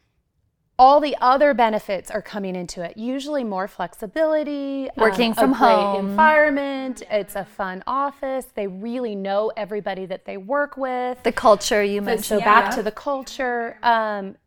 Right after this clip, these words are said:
Speaker 1: and there's opportunity there, right?
Speaker 3: Mm-hmm.
Speaker 1: Like,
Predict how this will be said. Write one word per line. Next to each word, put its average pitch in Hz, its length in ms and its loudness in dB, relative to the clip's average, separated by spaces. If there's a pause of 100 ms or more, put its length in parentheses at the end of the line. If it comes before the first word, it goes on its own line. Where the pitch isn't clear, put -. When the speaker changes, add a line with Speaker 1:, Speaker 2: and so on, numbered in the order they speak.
(120)
Speaker 1:
and 220 480 -4 (100)
there's 240 320 -6
opportunity 254 720 -6
there, 165 320 -10
right? 208 320 -8
Speaker 3:
Mm-hmm. - 180 -20
Speaker 1:
Like, 233 400 -8